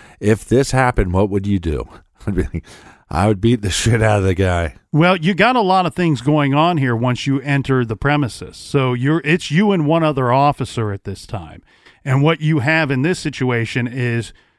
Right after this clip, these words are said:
Speaker 2: you have a dog to concern yourself with. Dogs, for whatever reason, they don't like the mailman and they don't like police. It, it might be the uniform. I don't know. But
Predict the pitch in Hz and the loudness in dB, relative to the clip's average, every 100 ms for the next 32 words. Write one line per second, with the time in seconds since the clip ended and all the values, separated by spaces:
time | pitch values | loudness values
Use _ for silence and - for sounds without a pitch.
0 | _ 123 127 139 127 120 127 135 143 160 | _ -4 0 0 0 -2 0 2 2 0
1 | - - 160 156 - 165 160 151 - 156 | -4 -6 -2 -2 0 0 0 -2 -2 -4
2 | 139 156 160 - 123 156 202 170 - 156 | -2 -2 -4 -4 0 2 0 -4 -4 -2
3 | 147 156 147 139 147 131 127 127 156 151 | 0 0 0 0 -2 -2 -2 0 0 0
4 | 156 - 120 131 143 147 156 160 135 127 | -2 -2 -2 -2 0 0 0 -2 -2 -4
5 | 117 143 143 139 135 - 139 113 95 - | 0 0 0 0 0 -2 -2 -2 -6 -6
6 | 110 143 123 135 143 151 143 143 160 - | -6 -4 -2 -2 -2 -4 -2 -2 -2 -2
7 | 160 160 165 - _ _ - 110 135 135 | -2 0 -2 -8 _ _ -8 -2 0 0
8 | 113 82 _ _ _ _ _ _ _ _ | -2 -6 _ _ _ _ _ _ _ _
9 | - 156 139 | -2 0 2